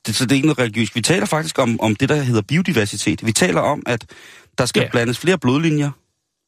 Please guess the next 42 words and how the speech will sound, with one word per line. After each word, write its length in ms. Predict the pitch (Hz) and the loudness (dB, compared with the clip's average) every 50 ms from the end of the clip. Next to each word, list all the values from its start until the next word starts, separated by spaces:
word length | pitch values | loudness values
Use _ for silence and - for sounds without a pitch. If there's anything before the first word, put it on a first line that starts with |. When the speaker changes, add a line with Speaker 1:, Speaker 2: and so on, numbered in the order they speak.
| - - | -8 -4
Speaker 2:
Ja. 120 | 139 123 113 | -2 0 0
Speaker 1:
fordi 220 | 139 139 131 147 | 0 -2 -2 -2
der 140 | 135 - 131 | 0 0 0
skal 800 | 127 - - 135 123 120 117 113 110 107 104 101 101 101 104 - | 0 0 0 0 2 2 2 2 0 0 0 0 0 -2 -2 -4
sættes 300 | - - 127 113 107 104 | -4 -2 -2 -2 -2 -2
flere 160 | - 131 139 | 0 0 2
mænd 200 | 123 120 120 120 - | 2 2 0 0 -2
i 40 | - 107 | -2 0
verden, 280 | 104 98 101 101 120 | 0 0 0 0 -2
således 540 | 117 - - - 127 120 113 107 117 123 120 | -4 -2 0 0 0 2 2 2 0 0 -2
at 180 | - 95 101 104 | -4 -4 -4 -4
vi 60 | 107 | -4
kan 140 | - 113 101 | -2 -2 -2
få 260 | - 110 107 98 87 - _ _ - | 0 0 0 0 -2 -6 _ _ -2
Speaker 2:
Ja. 160 | 127 131 107 92 - 82 - _ _ - | -2 -2 -2 -4 -8 -14 -20 _ _ -4
Speaker 1:
Ja. 120 | 85 90 - - _ _ _ _ _ - - - | -4 -4 -6 -10 _ _ _ _ _ -12 -6 -2
Jeg 100 | 120 127 | -2 0
troede 160 | - 185 185 | 2 2 2
ellers, 220 | 175 160 156 - - | 2 0 0 0 2
Speaker 2:
Man 80 | 160 | 2
Speaker 1:
øh, 60 | 160 | 2
Speaker 2:
skal, 380 | 165 - 185 175 170 165 156 160 | 2 0 0 0 2 0 0 0
hver 220 | 156 190 208 233 | -2 -2 -2 -2
mand 240 | 202 185 185 196 202 | -2 -4 -4 -4 -4
skal 360 | - - - 196 185 165 190 | -6 -4 -2 -2 -2 -2 -2
gifte 340 | - - 190 190 - - 214 | -2 0 -2 -2 -2 -2 -4
sig 140 | - - 170 | -2 0 0
med 100 | 160 156 | 2 2
mindst, 540 | 156 170 190 240 262 208 185 - - - - - | 2 2 2 2 0 -2 -6 -8 -8 -8 -4 -2
øh, 380 | 151 160 151 139 127 120 117 117 | 0 0 2 0 0 -2 -2 0
to 180 | - 208 196 | 0 0 0
koner. 360 | 160 - 147 120 120 117 131 131 - _ - | 0 -2 -2 0 0 -2 -2 -4 -8 _ -6
Øh, 360 | - 160 135 127 120 117 113 - | -2 0 0 2 2 0 0 0
og 100 | 139 151 | 0 0
nægter 300 | 180 208 214 - 262 214 | 0 0 -2 -2 -2 -2
han 160 | 208 202 180 | -2 -2 -2
at 60 | 151 | -2
gøre 120 | - 170 170 | 0 0 0
Speaker 1:
Altså, 180 | 180 - - 180 | 0 0 0 -2
Speaker 2:
det 120 | 196 196 | -2 -2
Speaker 1:
skal 280 | 165 180 196 143 160 - | -2 -4 -4 -4 -4 -4
de? 120 | 165 135 | -2 -2